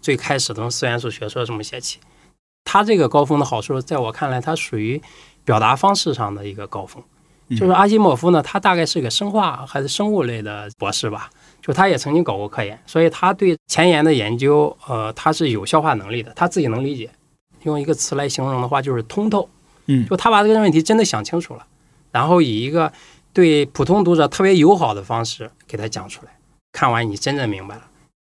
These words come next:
Speaker 1: 呃，史蒂文，我不知道有没有这样的困惑，比方你学化学课的时候有没有想过，有了原子的概念，也有了分子的概念，有的分子只有一个原子，对吧？有的分子有好几个原子。那既然有了原子的概念，为什么还要有分子的概念呢？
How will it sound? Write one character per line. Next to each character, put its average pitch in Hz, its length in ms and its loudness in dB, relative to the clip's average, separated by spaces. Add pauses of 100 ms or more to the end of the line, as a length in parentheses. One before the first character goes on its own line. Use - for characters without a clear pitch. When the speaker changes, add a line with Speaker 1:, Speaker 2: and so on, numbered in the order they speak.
(180)
Speaker 1:
呃， 139 120 -8
史 - 140 -6
蒂 143 100 6
文， 160 200 6
我 127 80 2
不 143 100 0
知 135 80 -2
道 147 140 4
有 123 100 2
没 110 100 0
有 135 140 4
这 135 60 0
样 127 100 2
的 123 80 0
困 143 220 2
惑， 123 180 0
比 123 80 0
方 147 160 4
你 113 220 2
学 131 260 0
化 147 220 2
学 127 120 2
课 156 180 2
的 139 40 4
时 127 60 0
候 127 80 0
有 117 100 -2
没 110 100 0
有 151 120 4
想 107 260 -4
过， 139 240 -2 (640)
有 135 260 4
了 160 80 8
原 175 240 6
子 180 100 0
的 151 80 4
概 151 120 4
念， 143 200 4
也 147 80 4
有 185 120 6
了 139 80 4
分 202 200 0
子 156 80 2
的 117 80 -2
概 104 160 -4
念， 104 160 -16 (120)
有 135 140 2
的 147 100 2
分 220 200 4
子 147 140 2
只 180 140 4
有 185 100 6
一 120 140 2
个 156 100 6
原 104 220 0
子， - 160 -18 (360)
对 - 80 -4
吧？ 123 140 4
有 123 160 4
的 131 80 2
分 202 200 2
子 180 60 6
有 143 60 4
好 156 180 2
几 160 100 0
个 127 60 0
原 101 180 -6
子。 - 100 -20 (120)
那 220 160 -2
既 214 160 2
然 233 140 6
有 190 100 6
了 135 80 2
原 135 180 4
子 185 100 0
的 180 60 4
概 175 120 4
念， 180 140 6
为 208 120 6
什 185 80 0
么 175 80 4
还 185 80 2
要 220 100 4
有 151 120 2
分 233 240 0
子 196 100 2
的 131 80 0
概 113 140 0
念 110 180 -4
呢？ 113 80 -12